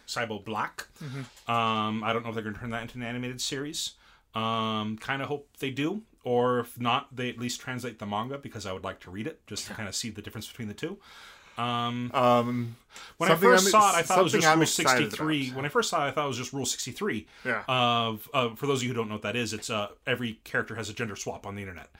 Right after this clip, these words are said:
Speaker 2: Yes.
Speaker 1: And so I just thought somebody had gender swapped the red, red blood cell and the white blood cell, but no, it's an official manga.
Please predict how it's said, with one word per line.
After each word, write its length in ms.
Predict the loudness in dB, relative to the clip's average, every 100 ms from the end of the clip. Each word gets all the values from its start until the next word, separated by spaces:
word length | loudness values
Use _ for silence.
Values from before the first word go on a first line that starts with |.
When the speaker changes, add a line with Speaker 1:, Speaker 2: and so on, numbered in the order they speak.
| -12
Speaker 2:
Yes. 220 | -10 -4
Speaker 1:
And 100 | -2
so 100 | 0
I 60 | 0
just 180 | 0
thought 320 | 2 0 0 -6
somebody 300 | -6 -4 -4
had 140 | -4
gender 180 | -6 -4
swapped 400 | -2 -2 -2 -4
the 120 | -6
red, 240 | -4 -6 -8
red 240 | -8 -6
blood 160 | -6 -6
cell 140 | -6
and 100 | -4
the 40 | -4
white 180 | -2
blood 160 | -4 -4
cell, 100 | -4
but 140 | -4
no, 160 | -2 -2
it's 100 | -4
an 80 | -6
official 320 | -6 -6 -6
manga. 360 | -6 -6 -8